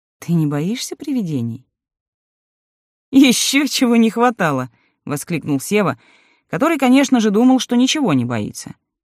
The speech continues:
«А что эти гномы натворили?» «Ах, это давняя история», отмахнулась Роксана.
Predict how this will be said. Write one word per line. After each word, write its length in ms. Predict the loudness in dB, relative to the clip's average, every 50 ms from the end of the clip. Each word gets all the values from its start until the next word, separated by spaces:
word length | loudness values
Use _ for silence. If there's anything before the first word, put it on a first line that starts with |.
| _ _ _ _ _ _ _ _ _ _ _ _ _ _ _
«А 100 | -8 -8
что 140 | -4 0 2
эти 200 | 2 2 2 0
гномы 300 | 0 2 2 4 4 2
натворили?» 580 | 2 0 0 -2 -2 -2 -2 -2 -2 -4 -6 -8 _ _ _ _ _ _ _ _ _ _ _ _ _ _ _ _ _ _ _ _ _ _ _ -4
«Ах, 680 | -2 -2 -2 -2 -4 -6 -10 -18 -20 -20 _ _ _ _ _ _ _ _ _ _ _ _ _ _
это 200 | -2 -2 0 2
давняя 440 | 2 2 2 4 4 4 2 2 0
история», 600 | -2 -4 -8 -6 -6 -6 -6 -6 -8 -10 -12 -14 _ _ _ -10
отмахнулась 580 | -6 -4 -4 -4 -2 0 -2 -2 -2 -2 -6
Роксана. 540 | -10 -10 -10 -10 -10 -10 -8 -8 -10 -12 -16